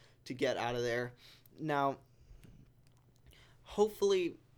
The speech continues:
what we don't get in this next episode, sort of finishing off here, is I don't wanna have too much setup. 'Cause obviously you have to expect this is the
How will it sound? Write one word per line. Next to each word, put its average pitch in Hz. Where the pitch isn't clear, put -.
what 139
we 147
don't 123
get 131
in 127
this 123
next 113
episode, 139
sort 123
of 123
finishing 120
off 117
here, 131
is 143
I 139
don't 160
wanna 180
have 147
too 127
much 120
setup. 98
'Cause 170
obviously 151
you 139
have 139
to 131
expect 123
this -
is 127
the 120